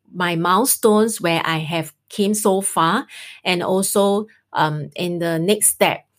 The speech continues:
and in the next direction, and also what I, I'm going to do at this, um, at this, uh, at this stage of my life,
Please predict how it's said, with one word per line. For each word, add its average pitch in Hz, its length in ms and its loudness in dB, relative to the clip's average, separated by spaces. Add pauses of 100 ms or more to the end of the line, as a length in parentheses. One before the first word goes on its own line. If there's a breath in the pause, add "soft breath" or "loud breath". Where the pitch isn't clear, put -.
(140)
and 170 200 -2 (220)
in 170 420 -2
the 165 140 -2
next 202 440 0
direction, 185 840 0
and 160 400 -4
also 180 380 -2
what 185 280 0
I, 165 280 -4
I'm 160 240 -6
going 165 380 -2
to 165 120 -6
do 226 420 -4
at 160 240 -6
this, 202 440 2 (340 loud breath)
um, 151 440 -2
at 170 180 -2
this, 233 360 -2 (1200)
uh, 165 240 0
at 180 140 -2
this 269 140 2
stage - 440 -2
of 165 260 -4
my 160 220 -4
life, 170 560 0